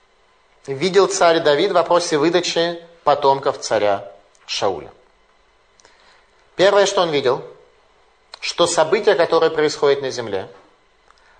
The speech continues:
они исключают возможность любой случайности, они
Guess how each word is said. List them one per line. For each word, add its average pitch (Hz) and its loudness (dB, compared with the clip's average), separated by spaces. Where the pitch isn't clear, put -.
они 156 -4
исключают 180 0
возможность 156 0
любой 147 2
случайности, 127 -8
они 165 -2